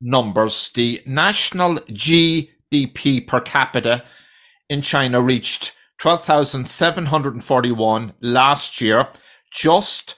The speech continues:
slightly below the World Bank's threshold of thirteen thousand two oh five,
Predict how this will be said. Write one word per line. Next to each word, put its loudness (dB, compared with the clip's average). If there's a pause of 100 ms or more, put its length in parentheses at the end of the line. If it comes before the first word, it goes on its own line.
slightly -2
below 2 (280)
the -6
World 2
Bank's 0
threshold 0 (260)
of -4 (160)
thirteen -2
thousand 0
two 2
oh 4
five, 0